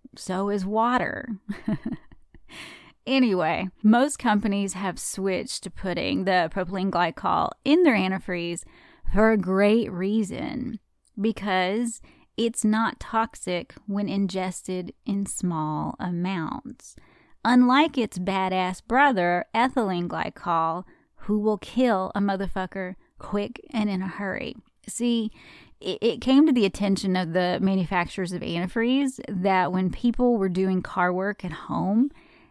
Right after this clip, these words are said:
they had a tendency to be, well, messy. So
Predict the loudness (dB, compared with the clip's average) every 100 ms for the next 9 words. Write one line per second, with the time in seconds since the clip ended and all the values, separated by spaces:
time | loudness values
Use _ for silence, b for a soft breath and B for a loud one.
0 | b 0 2 2 2 0 0 0 -2 -2
1 | -2 -2 -4 -6 -6 -6 -6 -8 -4 -6
2 | -6 -4 -4 -4 -6 -12 _ 0 2 4
3 | 2 0 -6 _ 0 0 -2 -6 -12 -14
4 | -20 _ _ _ _ _ _ B B B
5 | B B -2 4 4 4 4 0